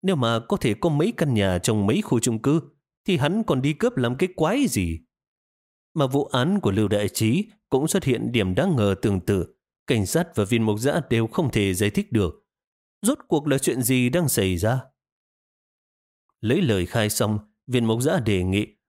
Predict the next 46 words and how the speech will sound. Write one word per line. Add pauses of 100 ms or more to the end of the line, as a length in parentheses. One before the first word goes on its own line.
muốn
đưa
Lưu
Đại
Trí
về
nhà
với
Tử
Lệ. (520)
Kết
quả
lúc (140)
tán
chuyện
trên
đường, (140)
Lưu
Đại
Trí
lại
nói
ra
một
manh
mối. (420)
Đó
chính
là (200)
trong
tích
tắc (100)
tên
kia
sượt
qua
anh
ta. (460)
Hình
như
anh
ta
ngửi
thấy
mùi
tanh.